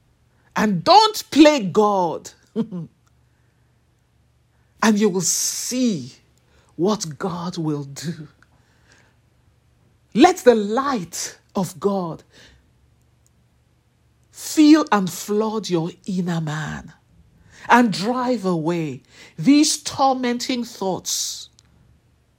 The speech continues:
that is paralyzing you in your relationship. Ah, Raka, I don't know who. Ah, Saka Babakanda, Shike Babakanda.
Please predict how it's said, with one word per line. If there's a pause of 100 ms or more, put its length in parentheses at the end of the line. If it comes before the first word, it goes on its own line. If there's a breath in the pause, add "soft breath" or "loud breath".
(1300)
that
is
paralyzing
you (340 soft breath)
in
your
relationship.
Ah,
Raka,
I
don't
know
who.
Ah,
Saka
Babakanda,
Shike
Babakanda.